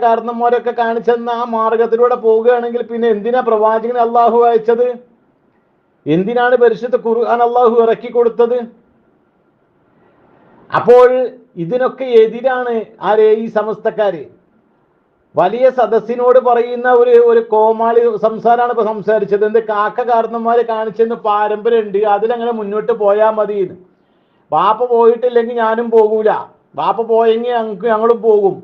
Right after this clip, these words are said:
അങ്ങനെ വാപ്പാനെ പിൻപറ്റുക, വല്യപ്പാനെ പിൻപറ്റുക, ഉപ്പാപ്പാനൊക്കെ പിൻപറ്റുക, ഇങ്ങനെ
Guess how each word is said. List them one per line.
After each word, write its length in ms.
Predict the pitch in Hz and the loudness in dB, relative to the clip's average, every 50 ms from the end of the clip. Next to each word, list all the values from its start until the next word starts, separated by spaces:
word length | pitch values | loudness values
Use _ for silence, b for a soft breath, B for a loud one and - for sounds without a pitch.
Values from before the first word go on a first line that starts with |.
| - _ _ - 156 165 | -20 _ _ -10 -8 -8
അങ്ങനെ 220 | 190 214 233 226 214 | -4 -4 -4 -2 0
വാപ്പാനെ 440 | 202 202 214 208 214 233 240 247 262 254 254 | 0 0 0 0 0 0 0 0 -2 -4 -4
പിൻപറ്റുക, 460 | 233 226 233 214 - 175 175 143 131 147 | -2 0 0 0 0 0 -4 -4 -2 -2
വല്യപ്പാനെ 460 | 180 196 220 233 233 247 247 254 247 247 247 | -4 -4 -4 -6 -2 0 0 0 0 -2 -4
പിൻപറ്റുക, 320 | 240 214 220 220 214 202 196 | -4 -2 -2 0 2 2 0
ഉപ്പാപ്പാനൊക്കെ 600 | 202 226 226 226 220 226 240 240 254 247 - 233 233 | 2 2 0 0 2 0 -2 0 0 -2 -2 -2 -4
പിൻപറ്റുക, 420 | 220 214 196 208 196 - 156 135 110 - - _ _ _ _ _ _ _ _ _ 151 | -4 -4 -4 -4 -4 -2 -4 -4 -4 -4 -12 _ _ _ _ _ _ _ _ _ -6
ഇങ്ങനെ 360 | 170 196 220 233 247 254 | -4 -4 -2 -2 -2 -2